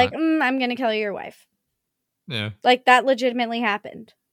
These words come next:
Speaker 1: Like, that's not even a conspiracy. That is <laughs> actual fact.
Speaker 2: Jeez.
Speaker 1: Um, Passion of the Christ is, uh, considered to be cursed,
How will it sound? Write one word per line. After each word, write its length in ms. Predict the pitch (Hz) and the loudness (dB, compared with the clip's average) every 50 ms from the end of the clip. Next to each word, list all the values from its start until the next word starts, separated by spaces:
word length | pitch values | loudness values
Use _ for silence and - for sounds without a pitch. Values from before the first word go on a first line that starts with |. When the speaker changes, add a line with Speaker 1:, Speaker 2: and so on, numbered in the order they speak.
| _ _ _ | _ _ _
Speaker 1:
Like, 220 | 226 233 233 - | -2 -2 0 4
that's 180 | - 247 262 - | 4 4 4 4
not 160 | 339 330 349 | 0 0 2
even 140 | 370 339 320 | 2 0 0
a 40 | 285 | -2
conspiracy. 580 | 285 247 247 - 247 247 247 226 - 180 170 180 | -2 -4 -4 -2 -2 -2 -2 -2 -6 -8 -10 -8
That 300 | 190 190 202 220 - - _ | -2 0 0 0 0 -2 _
is 360 | 226 226 220 - - - - | -2 -2 -2 -2 -6 -4 0
<laughs> 0 | |
actual 600 | 339 330 302 277 349 370 - - - 453 466 370 - | 2 2 6 6 6 6 4 2 0 4 4 4 2
fact. 640 | - - - 233 240 254 - - - - _ - 349 - _ - - - _ _ _ _ _ _ _ _ _ _ | 2 0 0 0 0 0 -2 -10 -20 -20 _ -12 -12 -12 _ -16 -18 -18 _ _ _ _ _ _ _ _ _ _
Speaker 2:
Jeez. 720 | 381 466 523 539 - - - - - - - - - - - _ _ _ _ _ _ _ _ | 0 0 0 0 -2 -8 -14 -16 -18 -18 -16 -16 -16 -16 -20 _ _ _ _ _ _ _ _
Speaker 1:
Um, 520 | - 247 262 254 240 226 226 226 226 233 226 - - _ | 0 2 4 4 4 4 2 0 -2 -4 -6 -8 -10 _
Passion 380 | - 294 262 269 269 - - 285 | 0 2 2 2 2 0 -4 -4
of 60 | 262 | -4
the 60 | 285 262 | -4 -6
Christ 600 | - - 269 240 220 220 302 320 - - - - - | -4 -2 0 2 2 2 0 -2 -6 -10 -12 -8 -6
is, 340 | - 262 254 247 - - - - _ | -6 -6 -6 -6 -12 -14 -14 -10 _
uh, 380 | - 226 226 226 226 226 226 | -6 -4 -2 -2 -2 -4 -6
considered 540 | 233 - 247 240 226 - 247 240 240 240 233 - | -6 -8 -10 -10 -8 -8 -6 -6 -6 -6 -8 -10
to 80 | - | -14
be 180 | 233 240 240 233 | -12 -12 -12 -12
cursed, 760 | - - - 247 - - 262 262 - - - - - - - | -12 -10 -10 -8 -8 -8 -8 -10 -12 -14 -14 -18 -20 -20 -20